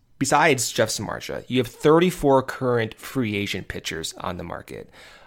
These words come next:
Um, a lot of them make sense. You see names that pop out to you like Rich Hill and Mike Leake and, you know, Jake Odorizzi, James Paxton, Rick Porcello,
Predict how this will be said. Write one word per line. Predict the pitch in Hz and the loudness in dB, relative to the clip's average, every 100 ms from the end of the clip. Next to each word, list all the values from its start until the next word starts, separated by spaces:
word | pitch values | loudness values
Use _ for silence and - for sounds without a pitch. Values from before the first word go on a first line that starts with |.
| - | -10
Um, | 82 82 - | -8 -8 -6
a | 98 | -2
lot | 101 107 175 | 2 4 4
of | |
them | 185 202 | 2 4
make | 202 202 | 2 2
sense. | - 254 - - | 0 0 -2 -6
You | 113 | -4
see | - 127 | -2 0
names | 123 123 123 | 0 0 0
that | 127 117 - | 0 0 0
pop | 123 117 | 0 2
out | 127 208 | 0 0
to | - | -2
you | 101 | -4
like | 98 98 | -4 -4
Rich | 104 117 - | -4 -4 -2
Hill | 139 135 131 131 131 120 - - - | 2 2 4 2 0 -4 -14 -14 -6
and | 98 | -4
Mike | 95 95 - | -2 -4 -4
Leake | 135 127 127 127 123 - - - - | 0 2 4 2 0 -12 -20 -20 -12
and, | - - - | -10 -10 -12
you | - | -10
know, | 90 - - - 117 | -10 -10 -14 -20 -4
Jake | 110 107 | -2 0
Odorizzi, | 107 95 113 135 139 135 127 | -2 -2 0 2 4 2 2
James | 123 87 87 | -2 -4 -6
Paxton, | - 123 123 - - 117 113 113 - | -4 0 0 0 -2 -2 -2 -4 -8
Rick | 95 98 - | -6 -6 -6
Porcello, | 95 - - 120 123 127 120 | -6 -4 0 2 2 4 2